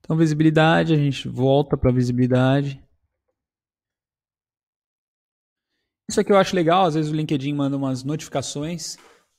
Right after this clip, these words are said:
é, mencionando, "Olha, o fulano de tal, é, ele escreveu um artigo que tá, tá aparecendo."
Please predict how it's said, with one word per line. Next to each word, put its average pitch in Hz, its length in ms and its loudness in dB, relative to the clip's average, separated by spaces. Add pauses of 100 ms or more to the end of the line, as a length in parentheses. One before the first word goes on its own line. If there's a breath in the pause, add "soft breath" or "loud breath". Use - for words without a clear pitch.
é, 117 580 -8
mencionando, 127 680 0
"Olha, 143 280 2
o - 20 0
fulano 139 340 -2
de 135 120 -6
tal, 135 520 -2
é, 123 320 -2
ele 120 220 0
escreveu 120 400 0
um 127 60 4
artigo 147 600 2
que 131 140 -16
tá, 120 460 -10 (120)
tá 117 120 -6
aparecendo." 131 760 -6